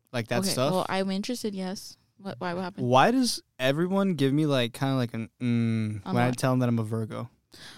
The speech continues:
Speaker 2: Oh, because, uh, Virgos are very, like, uh, type A because they're, like, very organized, um, perfectionist. They're very, um, stubborn,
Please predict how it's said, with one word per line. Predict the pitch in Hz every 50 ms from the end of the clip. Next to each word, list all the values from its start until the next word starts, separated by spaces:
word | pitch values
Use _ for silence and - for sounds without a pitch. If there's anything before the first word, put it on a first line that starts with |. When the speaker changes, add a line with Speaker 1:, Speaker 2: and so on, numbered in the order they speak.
| - -
Speaker 2:
Oh, | - 190 196 196 190 185 180 175
because, | 185 190 - 220 196 190 190 190 - -
uh, | 196 190 185 185 180 175 170 - - - -
Virgos | 196 190 190 185 202 202 202 208 - -
are | - 190 185 185 185
very, | 185 180 180 180 185 185 185
like, | 180 180 - _ _ _ _ _ _ _
uh, | 185 180 175 170 170 165 165
type | - - 196 185 - - - _ -
A | 180 180 180 185 196 220 226 - _ _ _ _ _ _ _
because | - 196 - 202 190 190 185
they're, | 185 180 180
like, | 180 175
very | 190 175 175 180 185 -
organized, | - - 190 190 196 196 196 196 190 190 190 190 190 190 202 - - - -
um, | 175 175 175 170 170 170 170 175
perfectionist. | - 196 196 - - 185 190 - - - 190 190 185 185 185 190 196 - - - - - - - _ _ _ _ _ _ _ _ _ _
They're | 185 185 185 185
very, | 185 185 185 185 185 185 180 - -
um, | 180 180 175 170 165 165 160 165 - - - - _ _ _ _ _ - - -
stubborn, | - - - - - 180 180 196 - 208 214 226 233